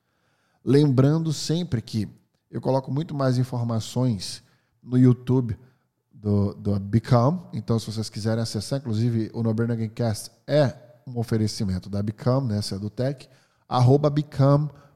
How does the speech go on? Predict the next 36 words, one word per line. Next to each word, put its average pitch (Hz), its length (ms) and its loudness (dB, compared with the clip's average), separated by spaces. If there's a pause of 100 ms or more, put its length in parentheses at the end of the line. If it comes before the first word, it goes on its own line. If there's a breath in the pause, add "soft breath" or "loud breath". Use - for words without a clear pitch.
ponto 139 300 -2
school 139 640 0
é 110 100 0
o 107 80 0
Instagram, 127 680 -2
Become 147 760 2
School, 135 640 0
né, 110 160 -2
escola 117 400 -2
em - 20 0
inglês, 101 480 -2
é 143 140 0
o 127 100 0
YouTube 147 540 0 (400 loud breath)
e - 80 -4
também 127 320 2
o 139 80 2
arroba 123 300 2
Wesley 120 340 2
Barbosa. 98 560 -2 (320 soft breath)
Lá 165 160 4
vocês 202 280 0
vão 180 100 0
encontrar 151 400 -2
mais 185 360 -2
estratégias 147 920 0
além 127 320 2
dessas 127 480 -2
daqui 123 260 -2
que 123 100 -10
eu 131 40 0
vou 123 120 -2
passar 123 300 -4
pra 120 140 -4
vocês 117 400 -2
agora. 90 400 -4